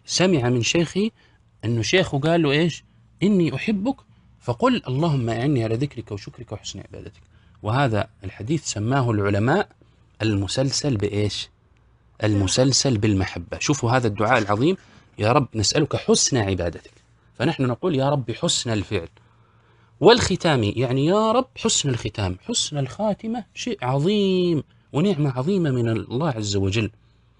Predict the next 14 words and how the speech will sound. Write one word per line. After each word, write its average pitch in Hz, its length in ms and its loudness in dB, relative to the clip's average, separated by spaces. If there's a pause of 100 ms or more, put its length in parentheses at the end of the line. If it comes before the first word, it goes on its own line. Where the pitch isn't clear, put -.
(520)
فنسأل 135 500 -2
الله 127 280 0
حسن 151 320 -4
الختام 92 520 -4
ونسأل 131 320 -4
الله 117 280 -2
حسن - 300 -6
الخاتمة، 92 500 -8 (360)
إنه 110 140 -2
الإنسان 104 460 -2
يوفقه 110 560 -4
الله 123 180 -2
عز 107 260 -4
وجل 127 340 -2